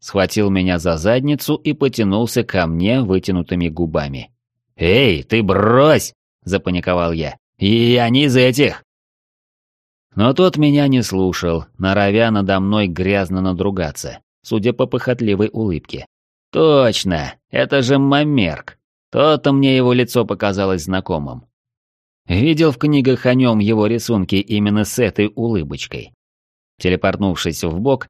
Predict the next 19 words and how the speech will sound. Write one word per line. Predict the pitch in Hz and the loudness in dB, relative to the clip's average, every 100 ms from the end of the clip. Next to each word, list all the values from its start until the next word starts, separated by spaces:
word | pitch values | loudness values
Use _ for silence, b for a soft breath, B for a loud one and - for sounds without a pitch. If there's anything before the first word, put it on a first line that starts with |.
| _ _ | _ _
я | 104 131 127 | -2 2 2
от | 110 | 0
души | 110 113 135 135 | 0 0 0 0
двинул | 98 110 110 104 | 2 2 2 0
в | - | -4
челюсть | - 104 98 - | -4 -2 -2 -6
поганца, | - 104 87 80 73 78 - _ _ _ _ - | -6 -6 -4 -6 -6 -10 -12 _ _ _ _ -4
надышавшегося | 92 95 107 107 - 92 87 - | -2 0 0 -2 -2 -4 -2 -4
всякой | 87 98 90 95 | -4 -4 -4 -4
дряни | 82 87 110 98 | -2 0 0 0
до | 78 78 | -4 -4
потери | - - - 101 90 | -2 -2 0 0 -2
сексуальной | - 87 - 87 85 85 | -4 -8 -2 -2 0 -2
ориентации | 90 85 82 80 85 110 - 101 82 _ _ | -4 -6 -4 -4 -2 -2 0 -2 -2 _ _
и | - | -2
остатков | 87 80 131 127 - 113 | -2 0 -2 0 -2 -2
культурного | - 95 - 80 85 85 82 | -2 -2 -2 -4 -2 -2 -2
воспитания. | 80 - 78 76 69 65 60 - _ _ _ _ - | -6 -8 -10 -8 -10 -14 -18 -20 _ _ _ _ -6
Подлетев, | 90 85 78 - 120 | -4 -2 -2 0 0